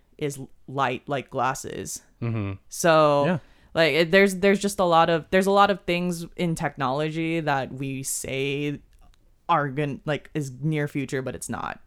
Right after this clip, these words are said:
Speaker 1: at all.
Speaker 2: Yeah.
Speaker 1: And another point for, another point that I would say against Phil Spencer is,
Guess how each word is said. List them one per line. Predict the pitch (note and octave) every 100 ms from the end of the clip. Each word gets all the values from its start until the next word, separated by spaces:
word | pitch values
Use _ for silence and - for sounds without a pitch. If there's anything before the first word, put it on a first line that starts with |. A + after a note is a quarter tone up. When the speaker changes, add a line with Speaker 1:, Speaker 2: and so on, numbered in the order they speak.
| -
Speaker 1:
at | C#3
all. | E2 C#2+ D3+ - -
Speaker 2:
Yeah. | B2 G#2 F2+ - -
Speaker 1:
And | F#3 F3+ F3 F3
another | F#3 G3 A3 G#3
point | - F#3+ F3+ E3+ - _
for, | - - E3 D3 C#3 - _ - -
another | F3 F3+ F3
point | - - E3 D3+ D3
that | D#3
I | D3
would | D3 C#3+ -
say | - E3 C#3+
against | - D3+ D#3+ E3 -
Phil | F3
Spencer | D#3+ - C#3 D3+ F#3 F#3 F#3 -
is, | F3 D3+ D3 C#3